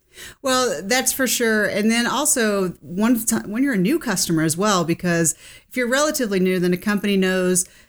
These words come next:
uh, that you're willing to find somewhere else to go. So you, you haven't developed loyalty from your end. So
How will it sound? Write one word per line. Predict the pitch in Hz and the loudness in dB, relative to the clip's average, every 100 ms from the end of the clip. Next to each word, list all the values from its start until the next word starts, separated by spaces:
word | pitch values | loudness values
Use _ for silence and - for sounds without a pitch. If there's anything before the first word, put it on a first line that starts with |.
| _ | _
uh, | - - - | -10 -10 -4
that | 208 | -2
you're | 254 339 | 0 0
willing | 320 302 226 | 0 0 0
to | |
find | 220 220 220 220 220 214 - _ - - | -2 -2 0 2 0 0 -6 _ -20 -8
somewhere | - - 226 208 185 | -2 0 0 2 2
else | 190 - | 2 0
to | 147 | 0
go. | 139 160 - - | -2 -2 -4 -16
So | - 190 175 170 | -4 0 2 2
you, | 160 185 | 0 0
you | 185 214 | 2 2
haven't | 208 202 190 180 160 | 2 0 0 0 0
developed | 160 180 170 | 0 0 0
loyalty | 175 180 175 175 170 | 0 2 2 0 -2
from | 151 156 165 | -2 0 0
your | 196 196 | 2 2
end. | 160 156 | 0 0
So | - 190 180 170 | 0 0 0 -2